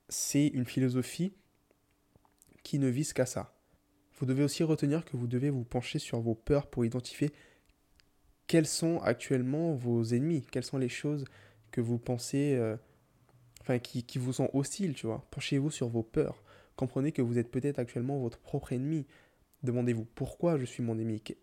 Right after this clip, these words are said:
ennemi ? Qu'est-ce que je fais mal ? Qu'est-ce que, pourquoi je m'en veux ? Pour-, comment je travaille contre moi au lieu de travailler avec moi ? » Comprenez que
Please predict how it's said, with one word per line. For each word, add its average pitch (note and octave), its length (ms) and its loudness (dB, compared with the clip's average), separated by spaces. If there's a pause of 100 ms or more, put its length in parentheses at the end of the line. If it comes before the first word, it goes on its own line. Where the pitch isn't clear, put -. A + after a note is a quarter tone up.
(140)
ennemi ? A#2+ 320 2
Qu'est-ce - 220 -4
que C3 80 -2
je B2 100 0
fais B2 220 -4
mal ? C3+ 320 -2 (340)
Qu'est-ce C3 200 -2
que, A#2 260 2
pourquoi B2 320 -2
je B2 100 0
m'en A#2+ 180 2
veux ? C#3 300 0
Pour-, - 280 -10 (100)
comment C#3 260 -2
je B2 320 2 (220)
travaille A#2+ 280 -2
contre C3+ 320 -4
moi C3+ 180 0
au C#3+ 100 0
lieu C3 160 0
de B2+ 80 -4
travailler A#2 520 -2
avec A#2 300 -2
moi ? » D3+ 220 -4 (380)
Comprenez C#3 500 0
que A#2 240 0